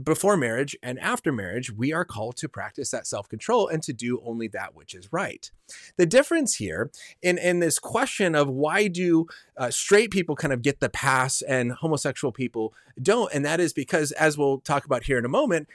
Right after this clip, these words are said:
God has designed sex to happen inside of marriage as a man and a woman. And so that type of sexual behavior inside the marriage of a man and a woman, biblically speaking, is not wrong behavior. And so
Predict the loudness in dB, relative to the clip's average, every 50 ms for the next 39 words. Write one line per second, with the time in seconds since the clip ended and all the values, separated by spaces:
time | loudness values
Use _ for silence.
0 | -20 -20 _ -2 0 2 2 2 0 -2 -2 -2 -2 -2 0 0 0 0 0 0
1 | -2 -2 -2 -2 -2 -4 -8 _ _ _ -4 0 2 2 2 0 -4 -6 -6 -4
2 | -4 -2 -2 -2 0 0 -2 -2 -2 -2 -2 -2 -2 0 0 2 2 2 2 2
3 | 0 0 -4 -4 -4 -4 -4 -6 -8 -10 -14 _ -20 -20 -20 _ _ -4 -2 0
4 | 0 0 0 0 -2 -2 0 0 0 -2 -4 -6 -8 -10 -8 -6 -4 -4 -2 -2
5 | -2 -2 -2 -4 -4 -2 0 0 0 0 2 2 2 2 2 -2 -4 -6 -6 -4
6 | -2 -2 0 0 0 -2 -2 -2 -4 -4 -2 0 0 2 2 0 0 2 2 2
7 | 2 0 -2 -2 -2 0 0 0 0 0 0 2 2 2 0 2 2 2 2 0
8 | -2 -4 -4 -4 -2 -2 -2 -2 -2 -2 -2 -2 -2 -2 -2 -2 0 0 -2 -2
9 | -2 -12 -12 -12 -8 -6 -6 -8 -6 -8 -8 -10 -10 _ -18 -20 -20 -20 -20 _
10 | _ 6 6 6 8 6 4 2 2 0 0 -2 -4 -2 2 2 4 4 2 0
11 | -2 -2 -4 -4 -8 _ _ _ _ _ -4 -2 0 0 0 0 0 -2 -4 -6
12 | -10 -12 _ _ _ _ _ _ _ _ _ _ _ -10 -4 0 0 4 8 10
13 | 10 10 10 6